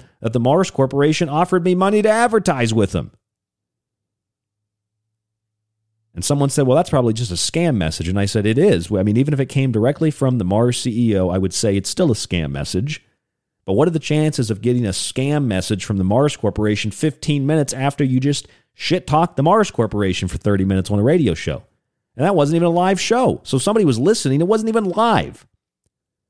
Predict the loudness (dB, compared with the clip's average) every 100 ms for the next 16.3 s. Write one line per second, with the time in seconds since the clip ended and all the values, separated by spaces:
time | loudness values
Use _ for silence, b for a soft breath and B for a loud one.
0 | _ _ _ _ 0 2 2 0 -2 -2
1 | -2 -2 0 0 2 2 0 0 -2 -2
2 | -2 -2 -2 -2 0 2 2 0 -2 -4
3 | -2 -4 -2 -2 -2 -2 -4 -8 -10 -12
4 | -16 _ _ _ _ _ _ _ _ _
5 | _ _ _ _ _ _ _ _ _ _
6 | _ _ _ _ _ _ _ _ _ -2
7 | 2 2 2 2 2 0 0 0 0 0
8 | 2 0 0 -2 0 -4 -2 -2 0 0
9 | 0 0 2 0 0 0 2 2 2 0
10 | -2 -2 0 0 0 0 0 -4 0 0
11 | 2 0 -2 -2 0 0 -2 -2 -4 -2
12 | 0 0 0 0 0 -2 -4 -2 -2 0
13 | 0 0 -2 0 -2 -2 -2 -2 0 -2
14 | -2 0 0 0 -2 0 -2 -2 0 2
15 | 2 -2 0 0 0 0 -2 -2 -2 -2
16 | 0 0